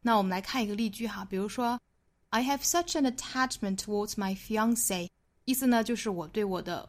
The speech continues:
未婚夫很有依赖感、依附感。那么connection就更多侧重于两个人或者是多人之间的这种关联了，这种关联是平等的。比如说有一个人讲了一个笑话，一屋子人都没笑，只有两个人笑了，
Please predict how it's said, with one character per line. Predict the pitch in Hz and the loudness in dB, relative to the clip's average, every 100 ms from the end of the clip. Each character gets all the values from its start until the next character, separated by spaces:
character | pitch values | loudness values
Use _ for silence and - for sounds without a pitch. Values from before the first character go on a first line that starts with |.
| - | -4
未 | 226 | -2
婚 | 226 254 254 | 2 2 0
夫 | - 247 247 | -2 -4 -6
很 | - 202 | -2 0
有 | 196 - | 2 0
依 | 240 285 | 0 2
赖 | 311 240 | 4 2
感、 | 196 - | 0 -4
依 | - 262 | -2 -2
附 | - 240 | -2 -4
感。 | 185 - _ _ _ _ _ | -4 -6 _ _ _ _ _
那 | 294 | 4
么 | 277 | 4
connection | 262 247 269 320 - 269 | 4 4 4 4 2 2
就 | 247 | 2
更 | 269 247 | 4 4
多 | 254 262 | 6 4
侧 | 254 294 | 2 0
重 | 233 233 | 2 2
于 | 196 208 | 2 0
两 | 202 180 170 | 0 -2 -2
个 | 185 | -2
人 | 175 185 | -2 -2
或 | 226 | -4
者 | - | -2
是 | 190 | -4
多 | 196 294 302 | -2 0 2
人 | 190 | 2
之 | 190 208 | 0 -2
间 | 214 214 | 0 0
的 | |
这 | 208 | -2
种 | 185 165 | -4 -6
关 | - 233 233 | 0 2 4
联 | 214 170 | 2 0
了， | 175 175 _ | -2 -6 _
这 | 226 | -2
种 | 185 | 0
关 | 196 208 | 2 0
联 | 202 | 0
是 | 190 208 | -2 -6
平 | - - 185 | -8 -4 -2
等 | 208 175 170 | 0 -2 -4
的。 | 165 - _ _ - | -8 -10 _ _ 0
比 | |
如 | 233 | 2
说 | 254 311 | 4 2
有 | 285 | 2
一 | 233 | 2
个 | 269 | 2
人 | 254 | 2
讲 | 247 180 170 | 2 0 -2
了 | |
一 | 190 | -2
个 | 214 | 0
笑 | - 247 208 | 4 4 4
话， | 220 170 | 0 0
一 | 269 | -2
屋 | 302 330 | 0 0
子 | 330 | 2
人 | 247 220 | 2 4
都 | 254 | 4
没 | 220 196 | 2 2
笑， | - 220 | 2 2
只 | 196 220 | 2 0
有 | 226 | 0
两 | 208 165 | 0 -2
个 | 170 220 | -2 -2
人 | 190 | 0
笑 | 196 226 190 | 0 0 0
了， | 185 | -4